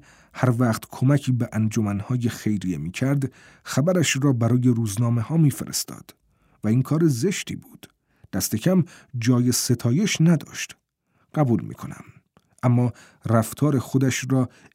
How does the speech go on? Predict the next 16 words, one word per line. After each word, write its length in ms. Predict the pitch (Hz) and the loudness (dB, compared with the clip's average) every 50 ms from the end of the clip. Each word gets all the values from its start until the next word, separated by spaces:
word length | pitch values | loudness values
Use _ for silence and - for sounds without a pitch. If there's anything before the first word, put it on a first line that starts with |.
| _ _ - | _ _ -2
اینطور 460 | 131 131 131 127 120 - - 180 165 | 2 2 2 2 2 0 0 -2 -2
توجیه 460 | 139 - - 120 113 104 113 113 - - | -2 0 0 0 0 0 -2 -6 -4 -4
می‌کرد 440 | 113 113 107 - - 117 110 - - | -4 -4 -4 -2 -2 -2 -2 -4 -6
که 100 | - 117 | -8 -10
کار 280 | - - - 170 165 | -8 -6 -4 -2 -2
خیر 400 | 147 - - - 151 151 151 139 131 - - - - _ _ - | -2 0 2 4 4 4 4 4 0 -6 -10 -20 -20 _ _ 0
وقتی 340 | 123 135 127 - - - 127 | 2 2 2 2 0 0 0
به 140 | 117 113 104 | 2 0 0
گوش 280 | 101 117 113 - - | 0 -2 -2 0 0
مردم 460 | 110 107 107 104 107 107 110 110 110 | 2 2 2 2 0 0 2 2 2
برسد، 500 | 110 117 117 113 - - 180 196 190 175 175 - - _ _ _ _ _ | 2 0 -2 -2 0 0 0 2 2 0 -2 -4 -6 _ _ _ _ _
به 220 | 131 127 135 127 - - | -4 -2 -2 -2 -2 -4
همان 340 | - 190 214 202 170 156 | -4 -2 2 4 4 4
کار 260 | 135 - - 131 131 123 | 4 2 2 2 2 0
تشویق 580 | - - - 117 - - - 123 123 - - | 0 -2 -4 -4 -4 -2 0 0 0 -2 -2
می‌شوند. 600 | - - - - - - - - - - - - | -6 -8 -8 -10 -10 -12 -14 -18 -20 -20 -20 -20